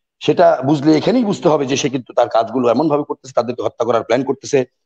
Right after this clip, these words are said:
তো এই কাজগুলো যারা, যেই লোকটা করতেছে, যেই ব্যক্তিটা এই ধরনের একটা এত নোংরা প্ল্যান করছে,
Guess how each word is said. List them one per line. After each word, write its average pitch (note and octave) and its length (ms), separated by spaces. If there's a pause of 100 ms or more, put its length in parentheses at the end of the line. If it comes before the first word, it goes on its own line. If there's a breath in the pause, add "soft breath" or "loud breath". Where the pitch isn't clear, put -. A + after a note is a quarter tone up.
(400)
তো E3 60 (160)
এই A#3+ 340
কাজগুলো G3+ 440
যারা, F#3+ 240
যেই C#3 300
লোকটা C3 360
করতেছে, A2 480
যেই A#2 180
ব্যক্তিটা C#3 600
এই B2 140
ধরনের E3 380
একটা - 220
এত - 300
নোংরা D#3 560
প্ল্যান D3+ 300
করছে, B2 400